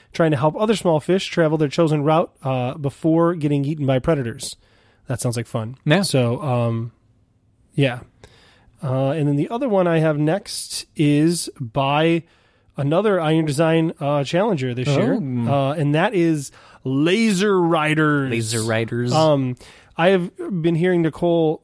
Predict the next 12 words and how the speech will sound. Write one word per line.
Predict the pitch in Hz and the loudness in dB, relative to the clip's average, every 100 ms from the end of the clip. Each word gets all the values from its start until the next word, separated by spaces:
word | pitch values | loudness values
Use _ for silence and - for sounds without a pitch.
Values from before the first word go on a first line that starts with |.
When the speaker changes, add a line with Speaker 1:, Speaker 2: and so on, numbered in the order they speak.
| 151 | -6
Speaker 1:
uh, | 135 131 | -4 -4
talk | - 156 | -2 0
about | 165 147 | 2 0
this | 139 131 | -2 -4
on | 165 139 | -4 -4
Facebook | 160 156 - 151 139 - | -2 -4 -2 -2 -2 -6
for | - - 147 | -12 -4 0
a | 135 | 0
long | 127 139 160 208 | 2 2 4 2
time. | - 139 127 147 160 | 0 0 0 -2 -2
Speaker 2:
That | 147 | -2
game | 170 165 | 0 0